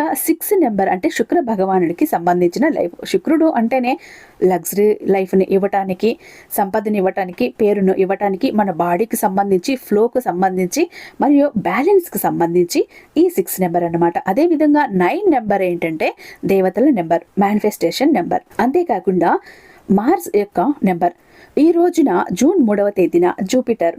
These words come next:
మరియు వీనస్ మరియు మార్స్, ఈ మూడు గ్రహాల కలయిక. అంతేకాదండి, ఎంతో కాలంగా యోగ నిద్రలో ఉన్నటువంటి యోగినిలో యోగ నిద్ర నుంచి బయటికి వచ్చే రోజు కూడా ఇదే. ఈరోజు యూనివర్స్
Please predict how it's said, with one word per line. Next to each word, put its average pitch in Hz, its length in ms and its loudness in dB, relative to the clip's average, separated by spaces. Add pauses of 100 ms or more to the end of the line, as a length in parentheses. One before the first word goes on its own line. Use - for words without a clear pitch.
మరియు 226 280 2 (140)
వీనస్ 247 360 0 (100)
మరియు 208 240 0 (140)
మార్స్, 285 300 0 (160)
ఈ - 20 2 (160)
మూడు 339 180 4 (100)
గ్రహాల 214 340 0 (140)
కలయిక. 170 380 -2 (760)
అంతేకాదండి, 240 600 0 (160)
ఎంతో 370 260 2 (180)
కాలంగా 185 440 2 (240)
యోగ 269 140 4 (140)
నిద్రలో 185 340 0 (100)
ఉన్నటువంటి 180 460 0 (160)
యోగినిలో 262 580 4 (540)
యోగ 330 160 2 (120)
నిద్ర 185 260 -2
నుంచి 180 200 0 (100)
బయటికి 175 320 -2 (100)
వచ్చే 180 260 0
రోజు 175 240 2
కూడా 190 160 0 (200)
ఇదే. 185 160 0 (1080)
ఈరోజు 339 360 4 (500)
యూనివర్స్ 339 680 2